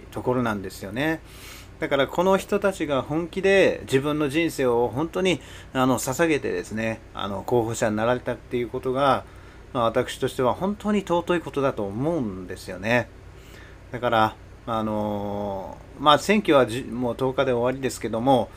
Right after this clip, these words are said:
この人たちの志っていうのはもう本当にずっと忘れないでほしいかなと思います。もう皆さん絶対忘れないでほしいんですよ。まあ、あの、間違いなく参政党で日本は変わるんです。変わるんですけど、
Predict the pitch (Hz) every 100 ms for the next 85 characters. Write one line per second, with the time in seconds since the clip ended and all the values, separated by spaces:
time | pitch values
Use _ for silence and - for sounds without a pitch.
0 | - - - 151 151 160 185 196 185 175
1 | 151 131 151 143 147 - 170 - 165 143
2 | 120 101 98 101 107 127 113 123 - 104
3 | 101 110 110 110 110 104 98 - 110 -
4 | 113 143 151 131 107 - 107 117 117 117
5 | - - - - - - - 107 98 123
6 | 135 120 101 - 113 113 - 180 175 175
7 | 196 208 175 123 - 127 101 - 95 92
8 | - - - - - 117 120 120 135 139
9 | 214 180 - 123 120 135 131 147 143 123
10 | 120 127 160 131 - 127 156 120 101 92
11 | - - - - - 135 143 143 127 110
12 | - 117 147 131